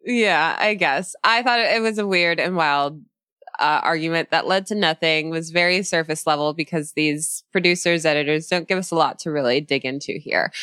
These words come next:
But we're here to sell homes and, <laughs> or to start selling homes. I don't know.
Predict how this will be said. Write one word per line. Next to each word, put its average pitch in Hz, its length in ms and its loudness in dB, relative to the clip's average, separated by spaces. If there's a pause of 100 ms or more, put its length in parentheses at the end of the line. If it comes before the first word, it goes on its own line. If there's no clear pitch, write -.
(260)
But 233 380 4 (300)
we're 277 180 0
here 262 280 2
to 254 100 0
sell 190 300 0
homes 143 680 -4
and, 185 880 0 (120)
<laughs> - 140 -20
or 208 160 2
to 185 100 2
start 170 420 0
selling 147 320 0
homes. 151 300 0
I 156 100 6
don't 139 120 0
know. 147 240 0